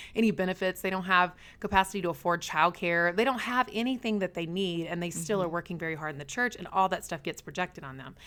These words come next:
Speaker 1: I think in some ways the same is true for publishing and speaking, is that you're working really, really hard, but the people who benefit from that system are really those who are either, um,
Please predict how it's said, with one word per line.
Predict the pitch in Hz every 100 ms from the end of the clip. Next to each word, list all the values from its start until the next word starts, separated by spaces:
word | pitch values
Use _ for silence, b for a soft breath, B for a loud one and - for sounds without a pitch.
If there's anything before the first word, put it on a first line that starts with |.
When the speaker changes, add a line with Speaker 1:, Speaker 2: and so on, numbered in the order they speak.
| B B
Speaker 1:
I | 214
think | 226 240
in | 214
some | 196 285 302
ways | 247 185
the | 190
same | - 202 185
is | -
true | 208 185
for | 175
publishing | - - 170 160 156
and | 139
speaking, | 190 214 220 226 247 B B B B -
is | 196
that | 202
you're | 196 196
working | 202 277 - 233 175 185
really, | 240 214
really | 175 175 160
hard, | - 170 147 143 143
but | 190 190
the |
people | 202 233 220
who | 185
benefit | 156 220 285 - 190 -
from | 180 160
that | -
system | - 220 - 180
are | 170
really | 185 220 208
those | 180 175 170
who | 185
are | 170 165
either, | 170 175 160 160 B B B -
um, | 180 165 165